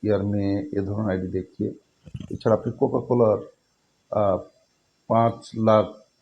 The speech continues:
ইউএস ডলার জিতে গেছেন, এরকম কিছু বলে বিভিন্ন প্রকার প্রতারণা বাংলাদেশে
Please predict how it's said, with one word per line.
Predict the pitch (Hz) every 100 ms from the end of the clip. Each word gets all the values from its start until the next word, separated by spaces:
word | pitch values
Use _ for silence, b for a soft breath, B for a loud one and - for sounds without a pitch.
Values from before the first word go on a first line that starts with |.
| _
ইউএস | 110 110 98 87
ডলার | 101 101 92
জিতে | 98 98
গেছেন, | 90 - 113 - -
এরকম | 131 139 127 120
কিছু | 117 113 - 107 95
বলে | 92 98 104 - -
বিভিন্ন | 190 208 208 180
প্রকার | - 135
প্রতারণা | 120 113 - 95 104 120
বাংলাদেশে | 92 90 85 92 -